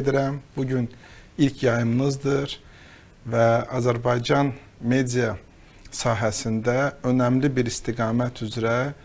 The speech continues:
mən inanıram ki, əhəlimizin maarifləndirilməsi, Azərbaycan dövlətinin siyasətinin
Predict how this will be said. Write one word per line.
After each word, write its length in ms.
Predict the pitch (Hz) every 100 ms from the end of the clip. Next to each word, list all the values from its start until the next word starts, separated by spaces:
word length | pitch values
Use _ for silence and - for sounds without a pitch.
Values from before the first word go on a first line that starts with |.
| - - -
mən 180 | 117 120
inanıram 480 | 120 120 123 117
ki, 460 | 113 - 123 131 143 - - - - - -
əhəlimizin 640 | 117 123 120 120 117 131 127
maarifləndirilməsi, 1160 | 110 107 - 113 104 104 101 104 104 - 123 113 110
Azərbaycan 800 | 110 117 110 113 110 135 135 120
dövlətinin 580 | 117 113 107 95 113 110
siyasətinin 840 | - 113 104 - 107 - 113 117